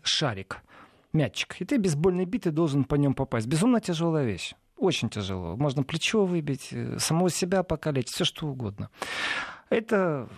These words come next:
вид спорта. А метание бутылок — это такая развлекаловка. Ну и когда идет стенка на стенку, когда идет рубиловка, ведь бутылки кидают многие, просто не всех ловят. И голландец бросил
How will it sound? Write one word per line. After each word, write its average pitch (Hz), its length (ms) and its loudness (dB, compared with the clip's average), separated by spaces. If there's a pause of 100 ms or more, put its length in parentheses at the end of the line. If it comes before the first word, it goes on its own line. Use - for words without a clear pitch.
(160)
вид 180 140 0
спорта. - 480 -4
А 135 120 2
метание 208 460 2
бутылок — 220 720 2 (140)
это 190 520 2
такая 175 340 4
развлекаловка. 135 1000 0
Ну 165 160 4
и 233 80 4
когда 180 260 2
идет 170 200 0
стенка 175 400 0
на 175 100 2
стенку, 262 640 0
когда 123 300 0
идет 127 240 0
рубиловка, 143 640 0 (1120)
ведь 131 300 0
бутылки 151 400 0
кидают 147 400 2
многие, 190 500 2
просто - 260 -4
не 127 120 4
всех - 280 -2
ловят. 123 400 0 (920)
И 165 760 4
голландец 262 540 2
бросил 190 440 0